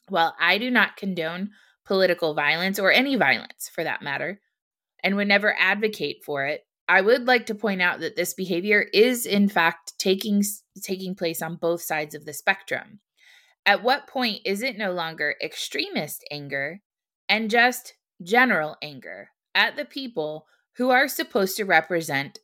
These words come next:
the citizenry?" The most recent polling data from October of twenty twenty-two shows that congressional approval rating is only at twenty-three percent.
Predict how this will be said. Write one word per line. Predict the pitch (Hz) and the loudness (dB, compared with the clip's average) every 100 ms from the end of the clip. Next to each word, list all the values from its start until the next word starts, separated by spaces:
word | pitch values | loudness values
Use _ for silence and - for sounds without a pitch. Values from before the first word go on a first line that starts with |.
| _ | _
the | - | -8
citizenry?" | 175 - 233 202 156 147 - - _ _ _ _ _ - | -2 2 4 2 -2 -8 -12 -16 _ _ _ _ _ -2
The | |
most | 233 277 320 | 4 4 4
recent | 415 403 427 277 | 2 2 0 -4
polling | - 220 202 196 165 | 0 2 2 0 -2
data | 160 147 147 | 2 4 4
from | 151 160 | 2 -2
October | 156 - - - 233 262 | -2 -4 -2 0 2 2
of | 247 | 0
twenty | - 202 190 | -4 -4 -4
twenty-two | 190 190 185 190 - 139 139 143 _ _ _ | -4 -6 -6 -8 -8 -8 -8 -14 _ _ _
shows | - 226 233 233 | 2 4 4 2
that | 220 | -2
congressional | - 214 196 208 254 - 359 | -2 -4 2 2 2 -4 -2
approval | 302 202 208 214 202 170 | -2 -2 -2 0 0 -2
rating | 160 156 160 | -4 -6 -10
is | 147 156 | -10 -8
only | - 202 214 | -2 0 0
at | 170 - | -2 -6
twenty-three | - - 202 208 220 202 180 175 | -8 -2 0 0 -4 -6 -8 -8
percent. | - 156 - 131 | -10 -10 -6 -8